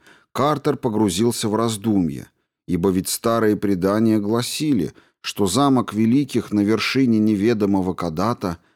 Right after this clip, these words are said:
как раз и сложен из чистого оникса. С каждым днем солнце висело все ниже и ниже над горизонтом,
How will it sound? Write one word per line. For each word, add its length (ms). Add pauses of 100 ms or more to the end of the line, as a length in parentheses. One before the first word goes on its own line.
(140)
как 220
раз 280
и 40
сложен 560 (120)
из 240
чистого 760
оникса. 600 (560)
С 140
каждым 680
днем 480
солнце 680
висело 600
все 240
ниже 480
и 100
ниже 420
над 200
горизонтом, 880